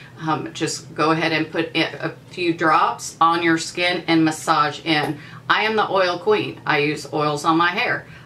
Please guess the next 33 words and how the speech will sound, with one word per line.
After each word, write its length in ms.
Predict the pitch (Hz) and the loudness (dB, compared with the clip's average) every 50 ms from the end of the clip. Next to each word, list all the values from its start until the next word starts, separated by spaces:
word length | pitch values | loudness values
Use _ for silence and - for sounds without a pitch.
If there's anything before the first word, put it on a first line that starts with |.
| - | -8
I 100 | - 139 | -2 0
use 240 | 143 151 160 156 139 | 2 2 2 2 2
oils 380 | 170 165 175 175 180 185 185 208 | 2 2 2 2 2 2 2 2
on 120 | 196 202 | 2 2
my 180 | 208 214 208 208 | 4 2 0 0
face. 340 | 220 233 196 156 143 - - | 0 0 0 0 -2 -2 0
I 140 | - 156 170 | 0 2 2
use 260 | 175 175 170 160 - | 2 0 -4 -4 -4
oils 380 | - 160 160 160 160 143 - - | -2 0 2 2 0 -2 -2 -4
on 160 | - 151 160 | -2 0 2
my 180 | 156 151 147 | 2 2 2
body. 460 | 147 175 196 208 214 233 247 269 - - - - - - | 2 2 2 2 2 0 -2 -6 -10 -14 -18 -20 -10 -4
And 360 | - 233 233 233 240 233 233 - - | -2 0 0 2 0 -2 -4 -6 -4
I 120 | - 196 196 | -2 -2 0
use 600 | 196 185 180 180 180 180 180 170 165 165 - - - | 0 0 0 0 0 0 -2 -2 -6 -10 -12 -8 -4
oils, 560 | 156 156 156 156 151 151 156 156 156 - - | -2 0 0 2 0 0 -2 -4 -4 -8 -8
uh, 300 | - 151 151 147 147 143 - | -4 0 0 2 2 0 0
as 320 | 143 143 147 147 143 139 | -2 0 0 0 -2 -4
supplements. 720 | - - 151 143 - 147 135 139 143 131 - - - - - - - | -4 -4 -4 -4 -4 -4 -4 -2 -2 -2 -4 -6 -10 -16 -20 -6 -2
I 260 | - 147 151 165 170 165 | 0 0 0 0 -2 -2
am 260 | - 160 156 156 156 - | -2 -2 -2 -2 -2 0
an 180 | 160 160 156 - - | 0 0 0 0 0
oil 340 | 147 151 156 151 147 147 143 | 0 2 2 2 0 -2 -4
queen. 520 | - - 170 165 151 143 160 147 147 - - - - - - - | -2 0 2 2 2 2 0 -4 -6 -8 -10 -16 -20 -20 -8 -4
Love, 360 | - 160 151 160 165 180 185 196 | 0 2 4 4 4 2 2 2
love, 240 | 196 202 208 202 | 2 2 2 0
love 320 | 185 170 175 165 160 160 160 | 0 0 2 2 2 2 0
what 160 | 165 156 - | -2 0 0
they 120 | 165 160 | 0 0
do 220 | 156 151 156 151 143 | 0 0 0 -2 -2
for 260 | 147 - 160 147 147 | -4 -2 -2 -2 -2
hair, 320 | 143 - 151 147 147 151 | -2 -2 -2 -2 -2 -2
skin, 540 | 151 - - - - 147 147 143 143 139 131 | -2 -4 -6 -4 -2 0 0 0 0 -2 -4